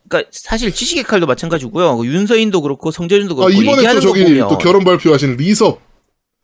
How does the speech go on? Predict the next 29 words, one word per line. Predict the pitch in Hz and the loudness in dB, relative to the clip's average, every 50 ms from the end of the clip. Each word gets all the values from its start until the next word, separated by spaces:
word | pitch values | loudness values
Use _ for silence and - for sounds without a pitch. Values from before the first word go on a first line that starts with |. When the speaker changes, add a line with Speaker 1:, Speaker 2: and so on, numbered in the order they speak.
| _ - | _ -8
Speaker 1:
음, | 165 135 107 | -6 -4 -4
Speaker 2:
또 | 135 | -2
마찬가지고요. | 120 123 135 - 175 156 151 143 - - | -2 -2 0 0 0 2 0 0 -2 -2
Speaker 1:
리섭은, | - 220 226 190 180 - 101 131 165 180 | -2 0 0 0 0 -4 -6 -8 -10 -10
리섭은 | 135 147 - 302 311 330 302 294 277 240 190 | -10 -6 -2 -2 0 0 0 -2 -2 -2 -2
근데 | 165 - 214 185 190 | -2 -4 -2 -2 -2
한 | - - 240 254 262 | -4 -4 -4 -4 -2
번만 | 294 320 311 269 220 | -2 0 0 0 0
들어보면 | 170 190 180 156 147 143 139 120 123 | 0 -2 -2 -2 -4 -6 -8 -8 -10
무식한 | 180 - - 190 151 | -10 -8 -8 -6 -6
거 | 110 | -6
바로 | 101 104 101 104 - | -6 -6 -8 -10 -10
티가 | - - 170 | -10 -6 -6
나기 | 170 165 147 | -4 -4 -6
때문에 | - - 107 98 95 | -8 -8 -10 -10 -10
별로 | - 110 127 | -12 -10 -4
상관이 | 117 113 113 107 95 | -2 -2 -2 -2 -2
Speaker 2:
네. | 95 | -4
Speaker 1:
없는데 | 98 98 98 117 160 147 107 80 69 - _ _ - - - - - - - - - | -6 -6 -4 -2 -2 -2 -2 -4 -10 -12 _ _ -20 -20 -20 -20 -20 -20 -20 -12 -8
아까 | - 143 - 254 | -6 -2 0 0
말했던 | 247 220 196 185 - 185 151 | 2 2 0 0 -2 -4 -4
방금 | - 175 196 220 196 202 175 160 131 | -2 -2 -4 -2 -2 -4 -4 -6 -8
이 | - 170 | -8 -4
사람들은 | 185 214 190 180 156 127 135 160 180 156 110 92 85 | -2 0 0 0 -2 -2 -4 -2 -2 -4 -4 -4 -4
얘기하는 | 107 123 131 143 185 208 214 220 220 208 | -4 -4 -4 -2 0 0 0 0 0 0
게 | 190 196 175 - - - - _ - | 0 -2 -2 -4 -10 -20 -20 _ -6
조곤조곤하게 | - 139 135 160 220 226 226 233 240 226 247 240 233 208 175 | -4 -4 0 0 0 2 2 0 0 0 0 0 0 -2 -4
얘기해서 | 135 120 - 151 151 143 147 | -6 -6 -6 -8 -6 -6 -8
뭔가, | 131 139 185 233 247 247 240 226 208 175 | -4 0 0 0 0 0 -2 0 0 0